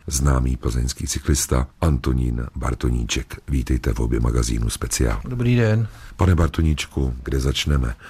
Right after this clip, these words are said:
Speaker 1: Máme kolo třeba ještě od podzimního bláta. Umyjeme?
Speaker 2: Tak samozřejmě tam je potřeba umýt a hlavně se podívat, kam to kolo umístíme.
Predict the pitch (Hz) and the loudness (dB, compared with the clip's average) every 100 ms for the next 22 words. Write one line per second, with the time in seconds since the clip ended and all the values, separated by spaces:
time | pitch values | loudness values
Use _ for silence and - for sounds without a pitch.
0 | - 82 90 85 76 76 69 76 67 67 | -4 2 4 4 2 2 2 2 0 -2
1 | - - 65 69 73 - 69 71 71 - | -4 -2 0 0 -2 -2 -2 0 -2 -6
2 | - 65 64 64 60 55 58 58 - 76 | -6 -2 0 0 -2 -2 -2 -2 0 0
3 | 80 - - 73 71 69 69 69 110 - | 0 -4 0 2 4 4 4 4 2 -2
4 | - - - - - - 107 - 117 120 | -18 -20 -20 -20 -20 -12 -10 -2 0 2
5 | 131 123 123 113 110 120 123 117 - 113 | 2 2 0 0 0 2 2 0 -4 -12
6 | - 113 117 110 110 - - - 120 131 | -8 -2 0 2 0 -6 -16 -4 0 2
7 | 151 156 - 117 107 117 117 - 123 110 | 2 -2 -4 0 2 2 0 0 -2 0
8 | 113 117 113 - 107 120 107 117 120 110 | 0 0 -2 -2 -2 -2 -2 -2 0 2
9 | 113 110 - 113 98 | 0 0 0 2 2